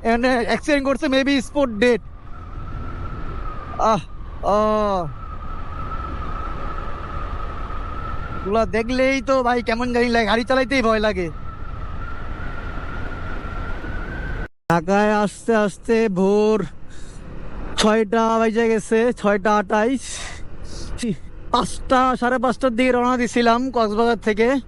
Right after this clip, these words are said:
আর এখন বাজে সাড়ে ছয়টা।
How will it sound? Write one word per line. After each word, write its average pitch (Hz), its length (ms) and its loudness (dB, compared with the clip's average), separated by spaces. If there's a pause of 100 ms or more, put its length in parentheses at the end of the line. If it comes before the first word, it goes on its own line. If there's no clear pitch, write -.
(1200)
আর 202 220 4
এখন 226 300 2
বাজে 226 380 2
সাড়ে 220 520 4 (520)
ছয়টা। 208 500 4